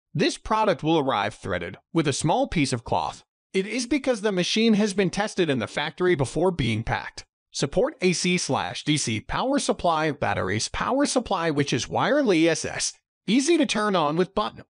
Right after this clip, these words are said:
or foot pedal. This set for fabric includes forty-five M and twenty-eight rotary cutters, allowing you to cut different lines, each with five replacement blades, acrylic ruler, and A three thick cutting mat.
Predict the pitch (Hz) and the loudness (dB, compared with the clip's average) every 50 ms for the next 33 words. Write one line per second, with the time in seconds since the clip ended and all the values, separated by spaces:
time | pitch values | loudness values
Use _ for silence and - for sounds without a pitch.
0 | _ _ - 180 240 262 254 - - 202 196 196 - - 127 80 73 - - - | _ _ -2 0 0 0 0 -2 -2 -2 -2 -4 -6 -6 -6 -6 -6 -10 -14 -18
1 | _ _ _ _ - 147 240 262 - - 233 240 240 - 277 247 - - 190 190 | _ _ _ _ -2 0 0 0 0 0 -2 -2 0 0 -2 -2 -2 -2 -4 -2
2 | 214 220 247 233 - 233 214 170 - 139 120 110 113 - - 185 202 220 220 220 | -2 -2 -4 -2 0 0 0 2 0 0 0 0 -2 -2 0 2 2 4 2 2
3 | 196 - 143 120 113 110 113 95 - - _ - 165 143 123 113 - - - 233 | 0 0 -2 -2 -2 -4 -8 -10 -12 -14 _ -2 -2 0 0 -2 -4 -2 -2 0
4 | 311 330 311 262 240 202 175 143 135 139 151 147 143 143 135 - 110 82 82 82 | 0 2 2 0 0 0 0 0 0 2 2 2 2 0 0 -2 -6 -6 -6 -8
5 | - - - _ _ _ _ _ - 135 156 185 262 285 311 294 180 160 147 139 | -10 -12 -12 _ _ _ _ _ -4 -2 -2 0 0 2 2 2 4 4 2 2
6 | 143 131 - 151 127 120 - 180 185 - 165 147 139 151 196 180 104 87 - - | 2 0 0 -2 -4 -2 -2 -2 -2 -2 -2 -2 -2 -2 -2 -2 -2 -4 -8 -10
7 | - _ _ _ _ - 185 247 - - 226 208 - - 170 147 165 180 170 165 | -12 _ _ _ _ -2 0 0 2 0 0 -2 -2 -2 -4 -2 -2 -2 -2 -2
8 | 160 - - 117 104 101 - 110 101 - - 180 226 214 113 90 - - - _ | -2 -2 -2 -2 -4 -2 -4 -6 -8 -4 0 0 0 0 -2 -4 -8 -12 -14 _
9 | _ _ - 123 123 - - 98 101 110 - - 175 196 185 131 - - - - | _ _ -8 -8 -6 -4 -4 -2 -2 -2 -2 2 2 2 2 2 -2 -8 -16 -20
10 | _ _ _ _ _ - 147 185 220 277 302 - - 196 254 277 262 226 - - | _ _ _ _ _ -2 0 0 0 0 -2 -2 -2 -2 0 0 0 -2 -2 -2
11 | 220 226 220 214 196 - - 202 196 196 - - - 127 131 135 147 160 190 214 | 0 2 2 0 0 0 0 0 0 0 -2 -4 -2 -2 0 2 2 0 0 -2
12 | - - - | -4 -8 -14